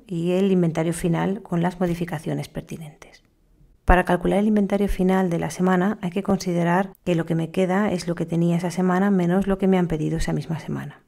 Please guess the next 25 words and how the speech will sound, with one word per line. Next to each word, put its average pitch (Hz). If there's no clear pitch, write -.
Lo 175
que 180
tengo 196
cada 220
semana 196
es 185
lo 180
que 170
había 170
en 170
el 165
almacén 165
la 185
semana 156
anterior, 170
más 175
lo 156
que 160
he -
fabricado 160
esa 156
semana, 165
más 175
lo 202
que 208